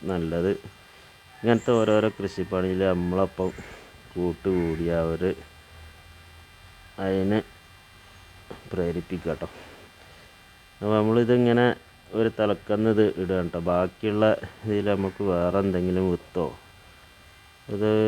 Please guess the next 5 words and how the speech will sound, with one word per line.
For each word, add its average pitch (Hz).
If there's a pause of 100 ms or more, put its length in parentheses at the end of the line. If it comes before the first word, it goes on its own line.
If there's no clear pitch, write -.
(480)
അടിയിലും 101
തന്നെ 113 (600)
നമ്മളത് 107 (280)
ഉണ്ട് 92 (100)
വേറെ, 80